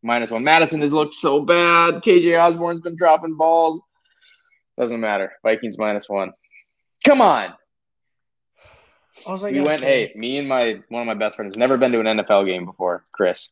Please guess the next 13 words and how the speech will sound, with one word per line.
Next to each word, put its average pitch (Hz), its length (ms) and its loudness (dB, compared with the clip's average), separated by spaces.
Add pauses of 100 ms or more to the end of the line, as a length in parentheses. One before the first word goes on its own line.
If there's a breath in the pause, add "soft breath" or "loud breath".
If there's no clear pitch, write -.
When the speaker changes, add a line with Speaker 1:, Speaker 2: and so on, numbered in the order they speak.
Speaker 2:
Woo! 330 460 2 (300)
Speaker 1:
Shout 98 220 6
out, 95 140 2
Chris. 101 220 0
You're 107 120 4
gonna 98 120 0
watch 95 280 2
this, 92 180 -8
dude. 95 300 -2 (480)
Probably - 220 -4
not, 98 360 -2
but, 104 180 4 (440 loud breath)
um, 107 560 2